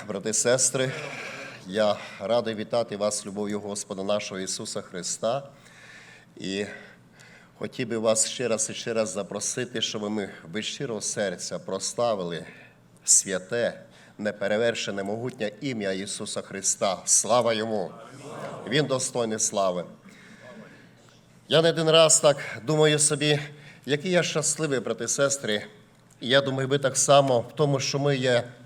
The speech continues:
діти Божі, що Господь відкрився нам. І в різних моментах нашого життя в нас є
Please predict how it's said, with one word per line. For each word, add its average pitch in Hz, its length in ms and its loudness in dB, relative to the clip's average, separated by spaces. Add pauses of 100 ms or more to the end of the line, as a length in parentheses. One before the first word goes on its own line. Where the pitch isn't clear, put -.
(280)
діти 147 400 0
Божі, 131 360 0
що 123 240 -4
Господь 135 640 -4 (600)
відкрився 147 520 -4
нам. 90 320 -2 (460)
І 113 260 -4 (140)
в 101 160 -6
різних 117 520 -6
моментах 113 560 -6
нашого 113 320 -6
життя 147 560 -6 (580)
в 98 100 -8
нас 107 400 0
є 127 400 -4